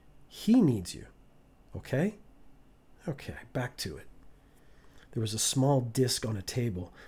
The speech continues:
that inexplicably drew Montana El Diablo's attention. The very complicated rifles hooked to the walls,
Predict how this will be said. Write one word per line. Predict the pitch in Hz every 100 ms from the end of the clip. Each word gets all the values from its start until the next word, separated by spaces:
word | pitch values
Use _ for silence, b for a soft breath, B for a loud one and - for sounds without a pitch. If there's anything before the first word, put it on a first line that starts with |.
| -
that | 127
inexplicably | 160 151 - - 156 139 117 104
drew | 107 127 117 110 117
Montana | 113 - 120
El | 113
Diablo's | 110 110 107 104 95
attention. | - 120 - - - - -
The | 113
very | 104 127 135
complicated | 135 143 135 131 - 131 127 113
rifles | 117 120 - 104 - -
hooked | 135 135
to | 131
the | 113
walls, | 104 113 110 98 -